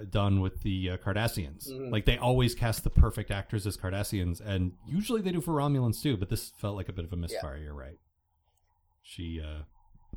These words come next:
Speaker 1: she, she just didn't have that intensity, that sort of, like, you know, if you turn your back, she'll stab you in it
Speaker 2: Yeah.
Speaker 1: kinda, kinda feel that a Tal Shiar person should have.
Speaker 2: Mm-hmm.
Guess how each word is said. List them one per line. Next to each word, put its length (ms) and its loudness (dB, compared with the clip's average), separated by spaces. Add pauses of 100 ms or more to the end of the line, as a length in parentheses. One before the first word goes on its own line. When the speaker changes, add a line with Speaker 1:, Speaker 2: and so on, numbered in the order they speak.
(200)
Speaker 1:
she, 220 -10
she 160 -4
just 160 -4
didn't 160 4
have 100 4
that 120 4
intensity, 580 0
that 220 0
sort 240 -2
of, 100 0
like, 300 -4 (720)
you 100 0
know, 100 2
if 120 -2
you 60 0
turn 200 2
your 80 2
back, 220 -2
she'll 120 -4
stab 320 -6
you 140 2
in 100 4
it 120 -2
Speaker 2:
Yeah. 240 2
Speaker 1:
kinda, 200 0 (120)
kinda 180 4
feel 300 2
that 100 2
a 60 0
Tal 320 -6
Shiar 300 -2
person 280 0
should 140 -4
have. 240 -2
Speaker 2:
Mm-hmm. 260 -8